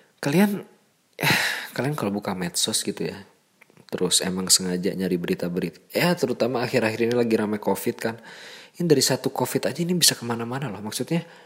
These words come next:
yang aku lihat itu ya, kita tuh berantem loh maksudnya. Ya at least ada dua, ada dua kubu gitu, satu yang percaya, satu yang enggak.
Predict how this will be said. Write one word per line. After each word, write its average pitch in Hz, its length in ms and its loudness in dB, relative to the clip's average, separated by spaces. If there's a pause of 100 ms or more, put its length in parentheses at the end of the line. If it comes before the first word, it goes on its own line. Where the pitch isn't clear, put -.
(280)
yang 127 160 -2
aku 127 240 2
lihat 127 160 4
itu 160 240 2
ya, 151 80 2 (1400)
kita - 240 -4
tuh 240 160 4
berantem 135 560 0
loh - 240 -4
maksudnya. 208 400 -4 (1500)
Ya 151 240 2
at - 160 -2
least - 380 2
ada 120 260 4
dua, 117 400 2 (320)
ada 117 300 0
dua 113 260 -2
kubu 127 400 -2
gitu, 104 160 -4
satu - 320 -4
yang 104 160 -4
percaya, 110 460 -2
satu - 260 0
yang 110 140 0
enggak. 98 340 -6